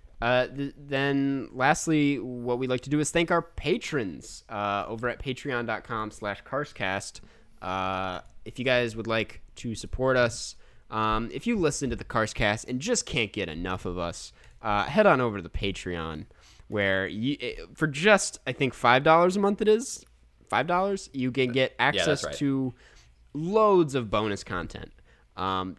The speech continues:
Speaker 1: two bonus episodes a month, to be exact, as well as, uh, Zoom Hangouts, which we're doing actually tomorrow at one P M Central Standard Time. Well, this, by the time this is
Speaker 2: Uh,
Speaker 1: out, it
Speaker 2: this
Speaker 1: would have been
Speaker 2: it's gonna be yesterday.
Speaker 1: yesterday. We're not gonna do that bit.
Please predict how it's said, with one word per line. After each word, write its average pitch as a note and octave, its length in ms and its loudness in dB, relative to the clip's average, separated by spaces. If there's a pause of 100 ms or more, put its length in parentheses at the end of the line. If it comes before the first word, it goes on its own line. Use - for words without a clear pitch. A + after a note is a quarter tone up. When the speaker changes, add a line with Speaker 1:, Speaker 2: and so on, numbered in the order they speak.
Speaker 1:
two F#3+ 340 0
bonus C3+ 320 2
episodes G#2+ 340 -2
a - 40 -2
month, F#2+ 280 -2 (160)
to - 100 -16
be G#2 100 -4
exact, F#2 520 -2 (260)
as G#2 140 -10
well A2+ 280 2
as, G2+ 380 -2
uh, G2 220 -2
Zoom C3 260 0
Hangouts, B2 380 0
which A#2+ 140 -8
we're A2 60 -6
doing G2+ 380 -4
actually B2+ 300 -6
tomorrow F2+ 800 -2 (400)
at E2 140 -6
one G#2+ 200 -2
P A2 140 -2
M F#2+ 100 -2
Central F#2 300 -8
Standard F2 360 -8
Time. G2+ 220 -4
Well, B2 120 0
this, A#2+ 280 -6 (200)
by A#2 100 -2
the G2+ 60 -6
time G2+ 220 -4
this F#2 140 -6
is F2+ 140 -8
Speaker 2:
Uh, F2+ 40 0
Speaker 1:
out, F2 160 0
it F2 40 -4
Speaker 2:
this - 100 0
Speaker 1:
would F2+ 80 -4
have E2+ 80 -6
been F2 100 -4
Speaker 2:
it's E2+ 220 -4
gonna A#2 180 -2
be F#2+ 260 -4 (160)
yesterday. F#2 560 0
Speaker 1:
yesterday. D#2 460 -12 (120)
We're A2 80 -8
not F#2 160 -6
gonna G2 140 -6
do F2+ 120 -8
that D#2+ 180 -12
bit. D2+ 200 -12